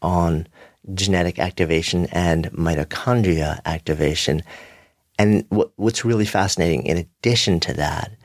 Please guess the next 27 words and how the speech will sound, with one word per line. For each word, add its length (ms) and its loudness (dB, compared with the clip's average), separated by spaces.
is 320 -2
that 420 0
the 200 0
effect 360 0
was 260 2
much 500 2
more 220 2
pronounced 800 -2
in 140 4
the 60 6
sixty-four 1080 0
and 240 2
older 400 0
group. 340 -2
And 100 2
you 60 2
gotta 160 2
ask, 280 0
why 380 2
is 220 2
that? 220 -6
And 80 2
there's 120 4
no 120 4
real 380 2
clear 340 2
ex-, 200 0